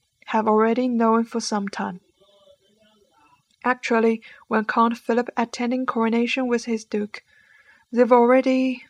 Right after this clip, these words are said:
I've thought several times of telling Princess, but the Duke hadn't told me. Princess Berengaria is the best choice for queen.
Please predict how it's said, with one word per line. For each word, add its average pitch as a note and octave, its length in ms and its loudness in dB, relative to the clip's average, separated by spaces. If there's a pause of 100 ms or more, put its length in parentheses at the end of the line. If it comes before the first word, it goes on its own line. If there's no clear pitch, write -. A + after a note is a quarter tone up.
(2000)
I've A3+ 240 0
thought A3+ 320 0
several A#3 340 -2
times A3 400 -4
of - 220 -6
telling A3+ 380 -4
Princess, G#3 560 -8 (600)
but A#3 120 -6
the A3 60 -12
Duke B3 360 -4 (140)
hadn't A3+ 480 -8
told A3+ 240 -4
me. G3+ 260 -6 (420)
Princess B3+ 420 -4
Berengaria A3+ 800 2
is G#3+ 140 -6
the G#3+ 100 -4
best A3 360 -8 (100)
choice G#3 380 -4 (120)
for - 200 -10
queen. F#3+ 340 -4